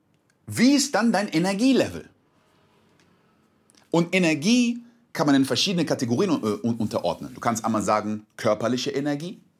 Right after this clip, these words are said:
ne? Vitalität. Wenn du müde bist oder wenn du krank bist oder wenn du, äh, down bist,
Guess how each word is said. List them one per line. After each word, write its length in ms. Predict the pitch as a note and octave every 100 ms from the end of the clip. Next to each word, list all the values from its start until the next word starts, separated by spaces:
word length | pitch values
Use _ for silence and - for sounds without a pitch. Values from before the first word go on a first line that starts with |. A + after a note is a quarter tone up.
| -
ne? 240 | G#2 - -
Vitalität. 1000 | E2+ B2 - G#2 G#2+ G#2+ B2 G#2 - - _ _ _ _ _ -
Wenn 160 | A#2 A2
du 80 |
müde 340 | A2 A#2 B2 C3+
bist 200 | - A#2+
oder 160 | A2+
wenn 120 | G#2 G2+
du 80 |
krank 460 | G2+ - A2+ A#2+ A#2+
bist 240 | D3+ -
oder 220 | A2+ G#2 G#2+
wenn 160 | G#2+
du, 200 | A2 G#2+ - - - _ _
äh, 280 | - - - -
down 260 | A#2 B2+ C3+
bist, 200 | C#3+